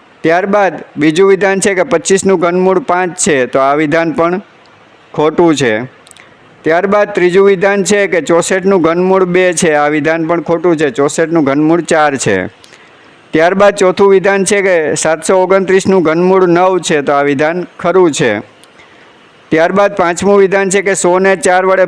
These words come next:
ભાગતા મળતી સંખ્યા પૂર્ણ ઘન છે. સોળને, સોને ચાર વડે ભાગો એટલે પચીસ આવે, પચીસ પૂર્ણ ઘન સંખ્યા નથી. ત્યારબાદ છઠ્ઠું વિધાન છે કે એકસો પચીસનું ઘનમૂળ માઇનસ પાંચ છે, તો આ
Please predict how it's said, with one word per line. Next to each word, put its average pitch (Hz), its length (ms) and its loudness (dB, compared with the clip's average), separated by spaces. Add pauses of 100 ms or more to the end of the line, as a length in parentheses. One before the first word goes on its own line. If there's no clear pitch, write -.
ભાગતા 175 360 0
મળતી 170 420 0
સંખ્યા 175 400 -2
પૂર્ણ 175 380 2
ઘન 151 240 -2
છે. 143 200 0
સોળને, 156 460 0 (800)
સોને 165 320 0 (140)
ચાર 175 260 0
વડે 175 240 2
ભાગો 180 280 2
એટલે 156 240 0
પચીસ 175 340 0 (100)
આવે, 139 200 0 (260)
પચીસ 147 360 -2 (100)
પૂર્ણ 165 340 2
ઘન 165 140 -2
સંખ્યા 160 500 -2 (520)
નથી. 135 340 0 (760)
ત્યારબાદ 180 520 0 (960)
છઠ્ઠું 165 400 0
વિધાન 196 320 0
છે 208 120 2
કે 175 160 -2
એકસો 190 240 -2
પચીસનું 185 560 0
ઘનમૂળ 185 360 0 (100)
માઇનસ 180 460 0
પાંચ 170 280 -2
છે, 165 140 0
તો 143 100 -2
આ 143 100 0